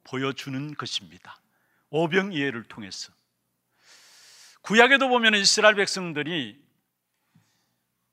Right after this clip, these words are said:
광야길을 걸어가는 동안에 모세와 아론을 향해서 원망했던 때가 있습니다. 언제일까요? 출애굽기 십육 장 삼 절에 보면은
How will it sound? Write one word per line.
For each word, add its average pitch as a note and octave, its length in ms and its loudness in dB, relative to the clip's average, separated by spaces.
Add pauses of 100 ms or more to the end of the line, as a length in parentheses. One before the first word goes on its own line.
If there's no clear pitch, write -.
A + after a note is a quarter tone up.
(580)
광야길을 G3+ 500 4
걸어가는 F#3 500 2
동안에 E3 640 0 (1300)
모세와 F#3 880 6 (680)
아론을 F3 580 0
향해서 D#3+ 680 0 (800)
원망했던 F3+ 800 0
때가 C3 260 -4
있습니다. G2 680 -14
언제일까요? B2+ 800 -6 (920)
출애굽기 F3 420 -4
십육 E3+ 380 -6
장 E3 200 -2
삼 D#3+ 240 -8
절에 D#3 180 -4
보면은 B2 600 -8